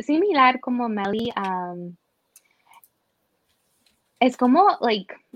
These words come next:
digo, como cuando empieza una relación, you're like, "Ok, estoy conociendo, like, poco a poco." Y luego, usted ya me convenció que es mi madre. <laughs> Y ya, um,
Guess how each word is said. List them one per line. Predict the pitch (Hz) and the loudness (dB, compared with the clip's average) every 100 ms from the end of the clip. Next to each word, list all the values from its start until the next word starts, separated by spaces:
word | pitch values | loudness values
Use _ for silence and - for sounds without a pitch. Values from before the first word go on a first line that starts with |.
| - | -8
digo, | 214 233 277 320 | -6 0 0 0
como | 294 254 240 | 0 0 -2
cuando | 208 208 | -2 -4
empieza | 202 202 202 233 | -4 -4 -6 -4
una | 233 226 | -4 -2
relación, | 208 190 190 196 180 180 214 294 _ _ | -2 -2 -4 -8 -4 -2 -4 -8 _ _
you're | 208 208 | -4 0
like, | 190 185 | 0 -2
"Ok, | 208 262 | -4 -2
estoy | 202 196 202 202 | 0 -2 -4 -4
conociendo, | 220 247 247 196 185 175 - - | -2 -4 -4 -6 -6 -6 -8 -6
like, | - 196 - - 214 | -6 -6 -8 -14 -2
poco | 214 208 202 | -2 2 0
a | 190 | 2
poco." | 175 - - - - _ | 0 -2 -6 -14 -14 _
Y | - | 0
luego, | 208 175 - - _ _ - | 2 2 -4 -18 _ _ -10
usted | 208 - 214 | -10 -4 -2
ya | 226 247 | 0 -2
me | 240 | -2
convenció | 240 233 233 254 254 - | -2 -2 0 0 0 -2
que | |
es | 214 | -4
mi | 233 | -6
madre. | 302 247 202 208 208 220 | 0 2 2 2 0 2
<laughs> | 349 - 554 605 554 - 640 679 622 453 | 0 2 2 2 2 0 0 0 -2 -6
Y | - 233 | -8 -4
ya, | 214 254 - 220 208 190 185 | 0 0 0 0 0 0 -4
um, | 180 | -8